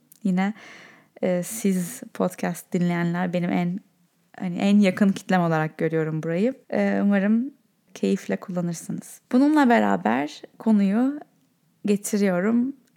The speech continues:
Nasıl yapıyorsun tüm bunları ya? Şöyle bir gerçek var. Biz, <laughs> bizim jenerasyon özellikle,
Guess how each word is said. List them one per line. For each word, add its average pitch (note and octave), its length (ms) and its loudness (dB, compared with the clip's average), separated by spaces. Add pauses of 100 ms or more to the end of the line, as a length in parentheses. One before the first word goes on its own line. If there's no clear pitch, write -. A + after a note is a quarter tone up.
(140)
Nasıl A3 360 4
yapıyorsun E3 500 -4
tüm D#3 260 -6
bunları D#3+ 320 -6
ya? G3 240 -6 (680)
Şöyle D4+ 320 -2
bir C#4 80 2
gerçek A#3 480 2
var. F#3+ 320 0
Biz, A#3 280 0 (260)
<laughs> F3+ 280 -4
bizim G#3 220 4
jenerasyon F#3 500 2
özellikle, F3+ 600 -2